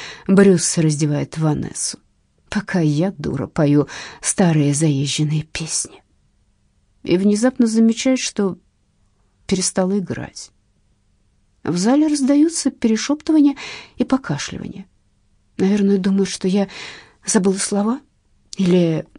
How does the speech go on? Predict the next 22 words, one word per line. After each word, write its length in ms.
может, 420
у 40
нее 380
нервный 500
срыв. 400
На 240
что 280
у 80
эльф 360
заготовлен 580
ответ. 380
"Хороший 460
вопрос". 500
Она 180
понимает, 420
что 260
выронила 540
медиатор. 640
По 120
напудренному 720
лицу 420
струится 580